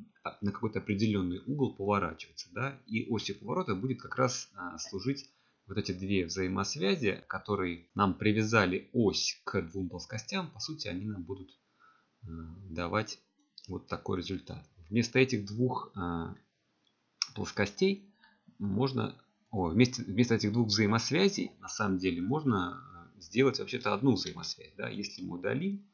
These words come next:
и, а, добавим взаимосвязь, которая нам привязывает ось к оси. Давайте мы добавим такую взаимосвязь. Да?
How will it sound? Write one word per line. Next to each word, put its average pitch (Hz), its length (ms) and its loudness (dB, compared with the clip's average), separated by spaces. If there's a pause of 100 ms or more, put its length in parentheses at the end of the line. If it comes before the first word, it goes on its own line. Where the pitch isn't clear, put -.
(400)
и, - 220 -6 (140)
а, 85 520 -6 (180)
добавим 98 520 2
взаимосвязь, 101 680 0
которая 110 440 2
нам 107 160 4
привязывает 104 580 4
ось 135 400 4
к - 180 -12
оси. - 480 -2
Давайте 95 340 -4
мы 90 80 -2
добавим 87 280 0
такую - 200 -12
взаимосвязь. 113 540 -4
Да? 120 260 -8